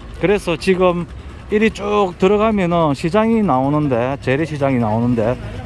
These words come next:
요 이제 평화도매시장 건물을 옆에 두고 쭉 올라가면 됩니다. 올라가면은 그 재래시장이 나옵니다. 그게 이제 철뚝시장이랍니다. 그래서 제가 사장님들한테 물어보니까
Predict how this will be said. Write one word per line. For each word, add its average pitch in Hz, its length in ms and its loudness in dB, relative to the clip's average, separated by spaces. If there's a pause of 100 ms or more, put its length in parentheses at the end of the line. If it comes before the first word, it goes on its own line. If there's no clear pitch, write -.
(120)
요 151 160 2
이제 147 140 -2
평화도매시장 160 1200 0
건물을 147 680 2 (340)
옆에 170 240 2
두고 139 420 0 (460)
쭉 160 240 -2
올라가면 151 480 0
됩니다. 110 300 0
올라가면은 151 840 0 (580)
그 131 520 2
재래시장이 143 580 0
나옵니다. 107 380 -2
그게 180 340 2
이제 123 140 -4 (500)
철뚝시장이랍니다. 123 1120 -2
그래서 156 140 0
제가 156 300 0
사장님들한테 151 520 -4
물어보니까 131 800 0